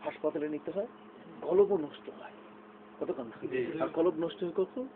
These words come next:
Speaker 1: যে ইজা আজনাবাল আব্দু ফাকানা ফি কলবিহি নুকতাতুন সাউদা হাত্তা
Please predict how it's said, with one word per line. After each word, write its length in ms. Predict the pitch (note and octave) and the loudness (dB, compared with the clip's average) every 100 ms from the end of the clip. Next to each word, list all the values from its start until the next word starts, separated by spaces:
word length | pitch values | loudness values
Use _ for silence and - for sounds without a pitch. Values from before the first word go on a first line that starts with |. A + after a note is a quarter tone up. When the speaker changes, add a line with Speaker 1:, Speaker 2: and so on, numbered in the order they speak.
| - - - C#3+ | -16 -20 -8 -2
Speaker 1:
যে 220 | A#2+ B2 | -2 -2
ইজা 260 | D3+ B2+ C#3+ - | -4 -4 -6 -6
আজনাবাল 520 | E3 D#3 E3+ C3 A#2+ - | -8 -6 -4 -2 -2 -4
আব্দু 300 | A2 - A2 - - | -6 -10 -16 -16 -12
ফাকানা 400 | C3+ - F3 D3+ A2+ C#3 | -8 -6 -6 -6 -8 -10
ফি 80 | B2 | -4
কলবিহি 400 | C3 B2+ A#2 A2 G#2+ - - - - | -2 -2 -6 -12 -14 -16 -20 -20 -2
নুকতাতুন 540 | F#3+ G3+ - - C#3 B2+ - | -2 0 -6 -6 -8 -8 -6
সাউদা 500 | B2 A#2 B2 A#2+ A2+ | -6 -2 -2 -2 -6
হাত্তা 320 | D#3+ - C#3+ | -10 -10 -10